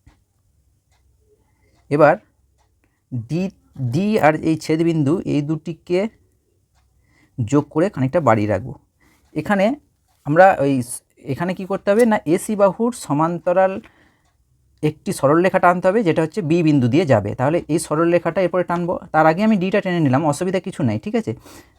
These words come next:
তাহলে এরপরে আমাদের করণীয় হচ্ছে যে এসি বাহুর সমান্তরাল একটি সরল রেখা টানতে হবে যেটা কিনা বি বিন্দুগামী। তো তার জন্য আমি কি করব, প্রথমে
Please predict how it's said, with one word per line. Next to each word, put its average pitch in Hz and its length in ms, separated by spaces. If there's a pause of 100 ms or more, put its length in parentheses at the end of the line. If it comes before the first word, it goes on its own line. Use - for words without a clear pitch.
তাহলে 160 240 (200)
এরপরে 190 340
আমাদের 180 200 (100)
করণীয় 165 340
হচ্ছে 170 220 (640)
যে 151 120 (560)
এসি 208 300 (120)
বাহুর 143 340 (400)
সমান্তরাল 175 580
একটি 175 200
সরল 147 240
রেখা 156 160
টানতে 143 260
হবে 139 200
যেটা 135 200
কিনা 147 140 (120)
বি 147 160
বিন্দুগামী। 110 440 (1300)
তো 143 40 (120)
তার 143 140
জন্য 170 180
আমি 185 140
কি - 140
করব, 185 120 (160)
প্রথমে 170 320